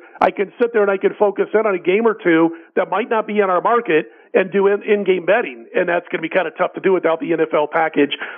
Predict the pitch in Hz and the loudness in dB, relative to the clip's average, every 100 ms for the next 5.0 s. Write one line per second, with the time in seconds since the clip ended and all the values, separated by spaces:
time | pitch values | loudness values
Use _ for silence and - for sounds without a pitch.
0 | - - 165 160 170 170 175 156 160 - | -2 0 2 2 0 -2 -2 -2 -2 -2
1 | 175 - 156 165 175 165 156 165 196 160 | -2 -2 0 0 2 0 2 0 2 2
2 | 147 - - - - 165 165 170 240 170 | 2 0 -14 -4 0 2 0 -2 0 2
3 | 170 165 156 202 - 190 185 185 165 214 | 2 -2 0 -2 0 0 2 0 0 0
4 | 185 175 180 247 147 165 180 185 165 160 | 0 2 0 0 -2 0 2 0 -2 -4